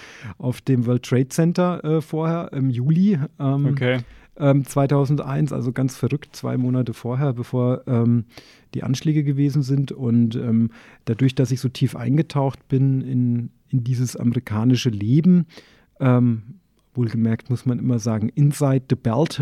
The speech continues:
Speaker 1: ähm, heißt so schön im Amerikanischen. Also the belt ist eigentlich ein Schimpfwort im, im Amerikanischen schon damals gewesen.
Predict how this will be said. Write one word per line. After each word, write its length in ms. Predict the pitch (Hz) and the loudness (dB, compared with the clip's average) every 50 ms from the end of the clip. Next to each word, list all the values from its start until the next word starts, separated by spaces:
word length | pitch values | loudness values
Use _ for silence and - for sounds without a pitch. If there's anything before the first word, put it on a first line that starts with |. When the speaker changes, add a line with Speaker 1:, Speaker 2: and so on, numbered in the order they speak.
| 147 | -2
Speaker 1:
ähm, 300 | 135 123 123 123 131 127 | 0 0 0 2 2 2
heißt 260 | 120 131 127 127 - | 0 0 -2 -2 -4
so 120 | - - 127 | -6 -6 -6
schön 360 | - - 135 131 135 135 139 | -2 0 2 2 2 0 -2
im 180 | 139 - 127 - | -4 -4 -4 -2
Amerikanischen. 640 | - 135 127 131 127 - 131 127 131 131 127 - 131 | -2 -2 -2 -2 -2 -2 0 2 2 2 0 -2 -4
Also 160 | 110 117 104 104 | -4 -4 -6 -6
the 80 | - | -6
belt 340 | - - 127 113 120 135 - | -4 -2 -2 0 0 0 -2
ist 140 | 127 127 - | -6 -8 -8
eigentlich 440 | - 127 131 120 117 117 120 113 127 | -8 -6 -4 -4 -2 -4 -4 -2 0
ein 100 | 120 117 | 0 0
Schimpfwort 460 | - - 143 156 - - 143 135 131 | 0 0 -2 -2 0 -2 -2 -2 -2
im, 320 | - 139 135 131 127 123 - - | -2 -2 -2 -2 -4 -4 -8 -10
im 180 | - - 123 123 | -6 -4 -4 -2
Amerikanischen 560 | - 131 127 131 127 - 131 131 131 113 117 117 | -2 -2 -2 -2 -2 -2 0 0 0 0 -2 -2
schon 160 | 113 110 101 | -2 -2 -2
damals 420 | - 110 113 135 156 156 147 - - | -2 -4 -2 0 0 0 0 -2 -4
gewesen. 540 | - 131 120 131 139 151 143 147 151 143 | -6 -2 0 2 2 2 4 4 4 2